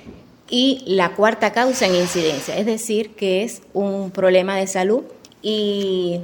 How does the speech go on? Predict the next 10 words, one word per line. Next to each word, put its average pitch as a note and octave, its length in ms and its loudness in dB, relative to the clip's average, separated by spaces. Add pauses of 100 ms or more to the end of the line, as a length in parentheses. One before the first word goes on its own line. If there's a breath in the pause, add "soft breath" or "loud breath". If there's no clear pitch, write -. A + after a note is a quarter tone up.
nada, C4 360 0 (140)
eh, F3+ 320 2
queremos, A#3 680 4
mm, F3+ 360 -4
darle F#3 260 2
una G#3+ 140 2
buena G#3 240 4
noticia, A#3 420 0
estamos G#3 440 0
ya G#3+ 280 4